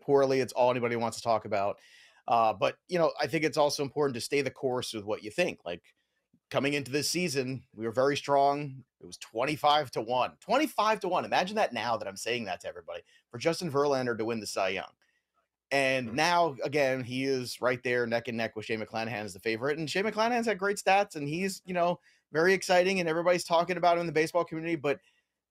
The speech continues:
Speaker 1: at the end of the day, I still feel like Justin Verlander, it's his award to lose. And we've doubled and tripled and quadrupled down on it. And I, I'm telling you from firsthand, from my wallet,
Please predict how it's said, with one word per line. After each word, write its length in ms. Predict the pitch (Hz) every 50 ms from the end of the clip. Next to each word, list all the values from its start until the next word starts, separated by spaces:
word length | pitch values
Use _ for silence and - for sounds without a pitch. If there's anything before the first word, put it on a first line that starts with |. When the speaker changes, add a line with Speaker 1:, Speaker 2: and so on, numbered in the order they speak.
| -
Speaker 1:
at 60 | 139
the 100 | 147 175
end 80 | 208 240
of 60 | 240
the 80 | 226 185
day, 520 | 139 131 165 180 214 208 160 139 127 113 101 _ _ _ -
I 60 | 127
still 300 | 120 - - - 165 165
feel 160 | 156 180 175
like 160 | 175 165 147 123
Justin 340 | 117 147 151 147 - 156
Verlander, 560 | 131 135 147 160 160 160 156 156 156 151 147 139
it's 140 | 127 -
his 220 | - 143 151 156 160
award 360 | 165 143 135 147 160 160 156
to 100 | - 147
lose. 400 | 139 127 139 170 220 214 - 87
And 100 | 90 85
we've 200 | 98 107 120 113
doubled 380 | 113 127 123 135 160 175 175 147
and 100 | 123 110
tripled 300 | - - 156 151 185 170
and 100 | 139 113
quadrupled 540 | - 120 104 110 107 143 165 156 185 160 120
down 200 | 127 127 139 147
on 180 | 151 156 165
it. 80 | 185 180
And 100 | 156 110
I, 220 | 110 101 120 120 123
I'm 140 | 123 135 127
telling 260 | - 117 139 165 165
you 100 | 170 160
from 220 | - - 156 143
firsthand, 560 | - - 160 165 - - 139 139 151 165 156
from 140 | 135 151 160
my 100 | 165 160
wallet, 400 | 151 120 131 143 202 190 135 113